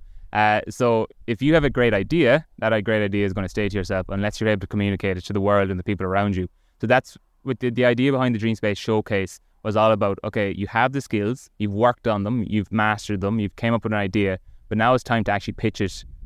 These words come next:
to adults, to people, uh, out there and, uh, people who actually can kinda make change on it as well and help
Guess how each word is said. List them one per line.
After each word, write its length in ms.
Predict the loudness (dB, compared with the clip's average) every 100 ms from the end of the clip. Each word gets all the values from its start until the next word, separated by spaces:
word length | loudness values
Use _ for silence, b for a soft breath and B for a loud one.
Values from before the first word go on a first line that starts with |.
| -14
to 100 | -4
adults, 300 | 0 0 -2
to 100 | -8
people, 500 | 0 0 2 2 2 2
uh, 320 | 2 4 2
out 220 | 2 0 2
there 200 | 0 2
and, 160 | -2 -4
uh, 240 | -2 -2 -2
people 220 | -4 2
who 60 | 2
actually 240 | 2 0
can 160 | -4 -4
kinda 180 | -2 0
make 180 | -2
change 340 | -2 0 2 0
on 140 | 0
it 60 | -2
as 80 | 0
well 180 | 0
and 200 | 0 -6
help 260 | 0 0